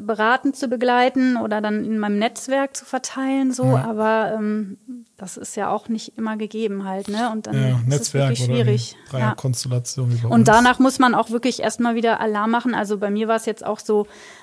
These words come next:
Speaker 1: anderthalb Jahre total ruhig auf Instagram und so, weil ich einfach auch gar keine Lust hatte, das zu teilen und ich das auch so trennen will. Das ist für mich irgendwie privat.
Speaker 2: Ja.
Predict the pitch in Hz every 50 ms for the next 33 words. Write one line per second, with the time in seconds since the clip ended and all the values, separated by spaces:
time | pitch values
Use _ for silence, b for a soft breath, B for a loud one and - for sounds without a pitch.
0 | B - 208 220 220 220 233 214 190 202 190 202 220 214 220 - 226 - - 220
1 | 208 190 196 220 233 254 277 269 - - 220 - - 240 240 - - 262 247 247
2 | 240 247 240 240 247 247 - 254 269 277 240 220 214 214 214 - 214 214 214 180
3 | 180 185 - 233 208 - 220 208 196 202 220 226 - - - 285 277 - 247 269
4 | 269 - - - 262 - - - 262 262 269 269 277 277 285 269 220 214 208 208
5 | - - - - - 214 208 - - - - - 208 196 - - - 190 190 214
6 | 240 247 254 262 247 220 220 - 202 - - 214 208 202 - - 214 214 202 -
7 | - - 208 190 175 185 175 180 202 226 254 262 - - - 139 131 127 143